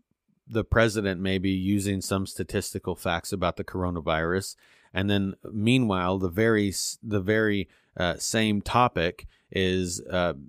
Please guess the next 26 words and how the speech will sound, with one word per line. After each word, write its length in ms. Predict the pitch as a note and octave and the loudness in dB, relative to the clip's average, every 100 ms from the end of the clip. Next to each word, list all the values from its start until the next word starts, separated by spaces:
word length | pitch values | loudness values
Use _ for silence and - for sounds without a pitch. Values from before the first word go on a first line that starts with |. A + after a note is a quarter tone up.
| C2 | -6
has 320 | - F#2 F#2+ | 0 0 0
some 280 | - A2 A2 | 0 0 0
other 300 | - C#3 C#3+ | 2 4 6
statistics 720 | B2 - G2+ G#2 F2+ - F2 - | 4 2 0 0 0 -2 -2 -2
that 160 | F2 | -2
people 280 | F#2+ F#2 F2+ | 0 0 0
are 60 | E2+ | 0
using, 380 | E2+ E2+ E2 | 0 0 -2
because 340 | F2 G#2 A2+ F#2+ | -2 0 0 0
the 120 | A2 | -2
statistics, 760 | - A2 - C#3+ - G#2 F#2+ - | 0 -2 2 2 2 0 0 0
you 140 | B2 | 0
can, 300 | - G#2+ G#2+ - - - | 0 0 -2 -8 -8 2
there 160 | C3+ | 6
are 120 | A#2+ | 6
books 540 | G2 G2+ C#3 C3 - - | 4 2 4 4 0 -6
entitled 680 | A2 G#2 - A#2 B2+ F#2 F2 - _ | -4 -2 0 2 2 2 -2 -6 _
How 200 | - G#2+ | 2 4
to 80 | A2 | 4
Lie 360 | F#2+ F#2+ F#2+ G2 | 4 4 6 4
with 200 | F#2 D#2+ | 2 0
Statistics, 720 | - F#2 B2+ A#2+ - C2 - | -2 2 2 2 0 -4 0
<laughs> 0 | |
right? 260 | G2 G#2+ A#2+ | 6 6 6
Like, 220 | A#2 - | 4 4
it's, 160 | A#2 | 0